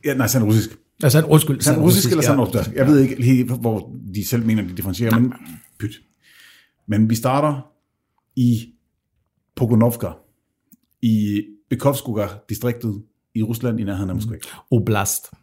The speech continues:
Speaker 1: Ja, præcis.
Speaker 2: Fordi det har vi jo lært igennem alle vores gamle afsnit.
Speaker 1: At det hedder det.
Speaker 2: At amtet, det
Speaker 1: At et
Speaker 2: er et
Speaker 1: distrikt hedder
Speaker 2: oblast,
Speaker 1: et
Speaker 2: eller
Speaker 1: oblast.
Speaker 2: distrikt, ja.
Speaker 1: Så det er, øh, Bykovskogo Oblast. Der bliver Piotr Kuznetsov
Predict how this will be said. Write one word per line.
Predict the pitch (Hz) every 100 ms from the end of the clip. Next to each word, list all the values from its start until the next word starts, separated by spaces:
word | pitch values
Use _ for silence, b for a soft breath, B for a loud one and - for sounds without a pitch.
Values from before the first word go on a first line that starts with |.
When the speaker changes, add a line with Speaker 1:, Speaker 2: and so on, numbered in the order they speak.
| _ _ _
Speaker 1:
Ja, | 95 85 - _
præcis. | - 104 98 - -
Speaker 2:
Fordi | 120
det | 117
har | 143
vi | 135
jo | 127
lært | 123 127
igennem | 123 120 117
alle | 110 110
vores | 113
gamle | - 180 190
afsnit. | 95 85 71 62 - -
Speaker 1:
At | -
det | 95
hedder | 82 76
det. | -
Speaker 2:
At | 101
amtet, | 92 104 107 95
det | 107
Speaker 1:
At |
et | 101
Speaker 2:
er |
et | 104
Speaker 1:
distrikt | - 107
hedder | 76 67
Speaker 2:
oblast, | 101 92 -
Speaker 1:
et | 101
Speaker 2:
eller | 98 92
Speaker 1:
oblast. | 76
Speaker 2:
distrikt, | 95 82 - 80 -
ja. | 87 - _ _
Speaker 1:
Så | 104
det | 110
er, | 117 113 113 -
øh, | 120 110 107
Bykovskogo | - 131 117 127 110 101 98 _ _
Oblast. | - 92 80 - - - _ _ _ _ B B B B B B B -
Der |
bliver | 175 175 151 - -
Piotr | - 135 135 139 117 - _ _ _ _ -
Kuznetsov | 123 107 110 - 82